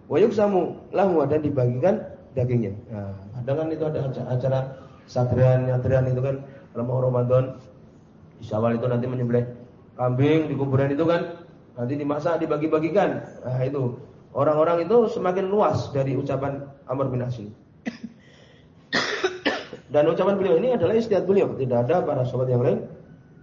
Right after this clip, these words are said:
mencocokinya. Ya, jadi, "Diamlah kalian di kuburanku,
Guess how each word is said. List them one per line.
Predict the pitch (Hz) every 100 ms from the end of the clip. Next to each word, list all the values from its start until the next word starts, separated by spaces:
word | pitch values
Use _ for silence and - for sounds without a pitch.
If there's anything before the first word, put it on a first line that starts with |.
| - -
mencocokinya. | 120 123 120 113 98 - - - - - - - - - - _ -
Ya, | 113 156 202 - - -
jadi, | 160 220
"Diamlah | 185 214 220 220
kalian | 196 214
di | 196
kuburanku, | 190 180 170 156 160 202 240 -